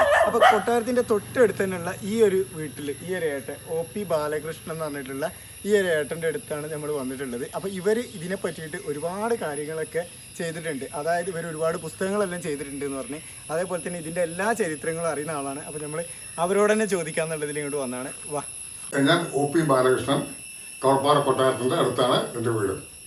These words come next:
Speaker 2: ഞാൻ ഒരുപാട് കൊല്ലങ്ങളായിട്ട്, കുട്ടിക്കാലം മുതൽ തന്നെ ഈ കൊട്ടാരത്തിലെ അംഗങ്ങളായിട്ടും കൊട്ടാരമായിട്ടും വളരെ അടുപ്പായിട്ട്, അടുപ്പ-, അടുപ്പം നിന്ന് പ്രവർത്തിച്ചിട്ടുള്ള ഒരാളാണ്. അതിൽ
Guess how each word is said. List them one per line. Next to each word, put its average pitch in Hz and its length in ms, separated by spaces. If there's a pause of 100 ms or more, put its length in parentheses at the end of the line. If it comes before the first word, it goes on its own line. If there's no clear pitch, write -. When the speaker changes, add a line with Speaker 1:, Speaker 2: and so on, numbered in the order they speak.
(580)
Speaker 2:
ഞാൻ 147 200
ഒരുപാട് 165 420
കൊല്ലങ്ങളായിട്ട്, 139 520
കുട്ടിക്കാലം 147 420
മുതൽ 127 240
തന്നെ 117 200 (340)
ഈ 131 120
കൊട്ടാരത്തിലെ 123 540
അംഗങ്ങളായിട്ടും 117 580 (220)
കൊട്ടാരമായിട്ടും 120 640 (140)
വളരെ 113 220 (480)
അടുപ്പായിട്ട്, 131 480 (200)
അടുപ്പ-, 123 320
അടുപ്പം 131 360
നിന്ന് 123 240
പ്രവർത്തിച്ചിട്ടുള്ള 117 640
ഒരാളാണ്. 95 360 (720)
അതിൽ 170 160